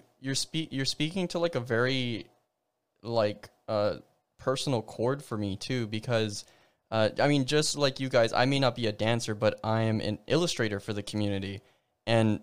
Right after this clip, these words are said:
when I'm drafting something, I have a really, <laughs> I'm just gonna be frank here, my initial idea for a commission or something that people give me,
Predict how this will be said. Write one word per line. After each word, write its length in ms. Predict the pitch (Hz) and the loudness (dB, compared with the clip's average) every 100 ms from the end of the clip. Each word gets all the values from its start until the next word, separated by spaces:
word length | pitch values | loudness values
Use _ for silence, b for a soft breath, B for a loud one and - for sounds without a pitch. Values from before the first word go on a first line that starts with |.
| - | -4
when 240 | 120 135 | 2 4
I'm 200 | 156 180 | 4 2
drafting 520 | 131 95 110 - 117 | 0 0 0 0 -2
something, 460 | 104 98 98 95 95 | 0 -2 -2 -6 -4
I 120 | - 127 | 0 2
have 180 | 165 | 4
a 80 | 170 | 2
really, 540 | 117 113 120 127 127 - | 2 2 2 2 0 -2
<laughs> 180 | - 127 | -2 0
I'm 100 | 131 | 0
just 140 | 127 | 0
gonna 140 | 147 | 0
be 120 | 117 107 | 0 -2
frank 340 | - 101 104 | -2 -2 -2
here, 280 | 135 147 151 B B B B | 0 -2 -4 B B B B
my 200 | - 127 | 2 4
initial 460 | 120 123 139 - 220 | 6 4 4 4 4
idea 400 | 131 107 120 190 | 4 2 0 0
for 200 | 190 123 | 0 -2
a 60 | 110 | -2
commission 480 | 113 107 143 240 | 0 0 0 0
or 80 | 170 | 0
something 320 | 123 110 110 | 0 0 0
that 160 | 110 104 | 0 0
people 240 | - 123 | -2 -6
give 260 | 110 117 185 | -4 -2 0
me, 260 | 135 107 | 0 -2